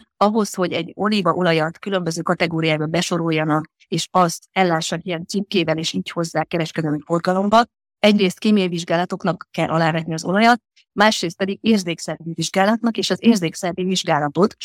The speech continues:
az olívaolaj kóstolók végzik, ez egy kóstolói csoport, tehát mindig több ember, nyolc-tizenkét főből áll ez a csoport, és gyakorlatilag azokat a, az elemeket,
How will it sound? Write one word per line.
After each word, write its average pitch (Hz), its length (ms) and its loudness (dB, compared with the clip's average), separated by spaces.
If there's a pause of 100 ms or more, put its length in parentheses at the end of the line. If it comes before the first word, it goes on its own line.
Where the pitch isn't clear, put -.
(160)
az - 180 -2
olívaolaj 170 520 2
kóstolók 165 640 -2
végzik, 185 340 -2
ez 175 120 0
egy 233 100 -4
kóstolói 165 440 -2
csoport, 160 500 0
tehát 160 240 -6
mindig 165 420 -4 (280)
több 185 220 0
ember, 165 420 4
nyolc-tizenkét 156 720 -2
főből 165 320 -2
áll 151 140 2
ez 143 140 -8
a - 100 -20
csoport, 254 400 0 (500)
és 175 420 0 (120)
gyakorlatilag 185 520 0
azokat 180 420 -2
a, 160 400 -2
az 156 360 -4
elemeket, 165 640 0